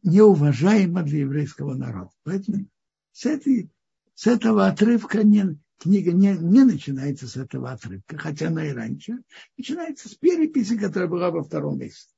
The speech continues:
Итак, тут было указание принести пасхальную жертву во втором году. Именно только, я уже сказал, только во втором году они принесли.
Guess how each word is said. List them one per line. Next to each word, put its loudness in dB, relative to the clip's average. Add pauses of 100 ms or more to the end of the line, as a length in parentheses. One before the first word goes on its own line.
(440)
Итак, 2
тут -2
было 6
указание -2
принести -4
пасхальную -4
жертву -2 (260)
во -2
втором 2
году. -4 (600)
Именно 10
только, 0
я 4
уже -2
сказал, -6
только -4
во -4
втором -4
году 0
они 0
принесли. -4